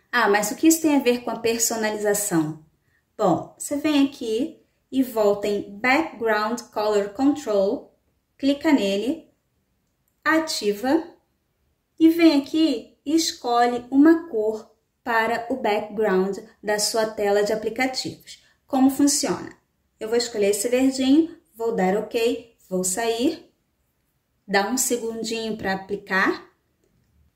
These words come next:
E além de aparecer o seu wallpaper, ainda vai ficar esse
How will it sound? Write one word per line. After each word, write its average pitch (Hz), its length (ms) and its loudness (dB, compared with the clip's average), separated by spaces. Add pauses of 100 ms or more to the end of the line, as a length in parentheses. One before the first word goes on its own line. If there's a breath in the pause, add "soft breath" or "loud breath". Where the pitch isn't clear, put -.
E 285 180 4
além 262 840 2 (180)
de 233 120 -4
aparecer 220 560 0
o 208 60 2
seu 208 260 0
wallpaper, 269 840 0 (200)
ainda 277 340 4
vai 269 180 -2
ficar 247 720 -4 (260)
esse 254 280 -2